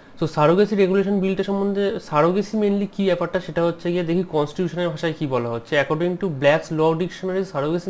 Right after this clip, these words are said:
means the process of carrying and deli-, delivering a child for another person। Thus a surrogate mother is a woman who bears a child on behalf of another woman,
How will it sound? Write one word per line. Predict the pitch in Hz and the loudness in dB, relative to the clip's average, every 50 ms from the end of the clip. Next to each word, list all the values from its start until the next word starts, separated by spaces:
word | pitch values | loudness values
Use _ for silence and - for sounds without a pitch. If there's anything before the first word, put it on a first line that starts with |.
| 185 | -4
means | 185 185 185 175 | -2 -2 -2 -2
the | 185 180 - | -4 -4 -2
process | 156 143 143 170 156 | -6 -6 -6 -4 -4
of | 185 180 180 - | -4 -4 -2 -4
carrying | - 143 147 160 175 180 - | -4 -2 -2 -2 -4 -4 -4
and | 165 170 156 | -4 -2 -2
deli-, | 151 151 147 147 - - - - - - - - - - - 131 | -2 -4 -6 -8 -14 -20 -20 -20 -20 -20 -20 -20 -20 -14 -4 0
delivering | 139 147 160 180 175 190 196 202 202 | 2 4 4 4 4 2 2 4 2
a | 202 202 - - | 0 0 0 -2
child | 151 139 147 160 165 156 - - - - - - - | -2 0 0 0 -2 -4 -8 -12 -14 -18 -20 -6 -2
for | 175 170 170 156 147 | -2 0 0 0 -2
another | 147 147 151 156 156 156 - | 0 0 0 0 -2 -2 -4
person। | 127 127 - - 170 170 | -6 -4 -4 -6 -6 -2
Thus | 151 156 151 151 | 0 0 0 0
a | 165 160 - | -2 -4 -4
surrogate | - 147 143 151 156 175 175 - | -2 -2 0 0 0 -2 -4 -4
mother | 175 165 160 175 175 | -4 -2 -2 -2 -2
is | 165 156 | 0 -2
a | 185 175 - 160 | -2 -4 -2 -2
woman | 156 156 156 160 175 170 | -2 -2 -2 -2 -2 -2
who | 151 156 147 143 135 147 | -4 -4 -6 -6 -6 -4
bears | 143 139 139 143 160 170 - - - | -4 -2 -2 -2 -2 -4 -8 -10 -12
a | - - - - - | -12 -12 -12 -8 -6
child | 143 127 131 143 160 170 - - | -4 -4 -2 -2 -2 -4 -4 -6
on | 151 143 135 127 135 | -6 -6 -6 -6 -6
behalf | 143 135 139 151 170 165 - | -6 -4 -4 -4 -4 -4 -6
of | 185 180 - 147 139 | -6 -6 -6 -6 -4
another | 135 131 131 139 131 - 139 | -4 -2 -2 -4 -4 -4 -6
woman, | 131 135 143 | -4 -4 -4